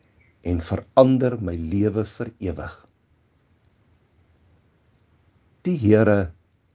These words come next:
is die genadige God. Hy hou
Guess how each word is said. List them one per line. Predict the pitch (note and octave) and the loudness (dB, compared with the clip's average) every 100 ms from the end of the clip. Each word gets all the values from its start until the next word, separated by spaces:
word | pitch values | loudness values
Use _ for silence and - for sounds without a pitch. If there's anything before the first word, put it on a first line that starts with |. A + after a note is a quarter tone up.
| _ _ _ _ - | _ _ _ _ -6
is | A#2+ - | -6 -4
die | - G2 | -2 -2
genadige | - G#2+ F2+ D#2+ E2+ F#2 F#2 - | 0 -2 0 -2 0 0 -4 -8
God. | - - D#2+ _ _ _ _ _ _ _ _ _ _ _ _ _ _ _ _ _ _ | -14 -12 -14 _ _ _ _ _ _ _ _ _ _ _ _ _ _ _ _ _ _
Hy | A2 A#2 | 4 6
hou | G#2+ | 6